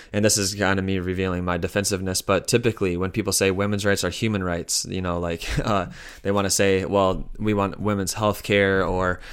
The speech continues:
uh, you know, um, and they, what they're really saying is they want abortion, like, basically on demand. And abortion is murder. And even in the circumstances where it's tough, and we'll have another episode on,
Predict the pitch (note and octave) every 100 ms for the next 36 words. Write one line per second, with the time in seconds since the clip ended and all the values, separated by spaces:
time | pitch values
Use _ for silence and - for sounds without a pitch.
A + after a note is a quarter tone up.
0 | - - - - G2 F#2 F2+ E2+ - -
1 | G2 F#2+ F2+ F2 F2+ - - F#2+ F2 E2+
2 | E2 _ G#2 G#2+ G2 F#2+ F#2 - G2+ G2+
3 | G2 - G#2 A2+ G#2 - G2+ F#2+ F#2 F2
4 | F2 - - G2+ G2 F#2+ F#2+ - F#2+ F#2
5 | F#2+ F#2+ G2 F#2 F2 - G2 - F2 F#2+
6 | F#2+ F#2 F2+ F2 F2 F2+ - - - -
7 | - - - G#2+ A2 G#2 G2+ - F#2 F2+
8 | - F#2+ F#2 - - F#2+ E2+ C#2 F#2+ G2+
9 | - - F#2+ F#2 F2+ F2+ - A#2+ B2 A#2+
10 | A2 G#2+ - G2+ G2+ F#2+ F#2+ G2 F#2 F#2
11 | F2 - G#2 F#2 F2 - - - - G2+
12 | G2 G2+ G#2 G2 F#2+ F#2+ F2+ F2+ - F#2+
13 | F#2 F2+ F2+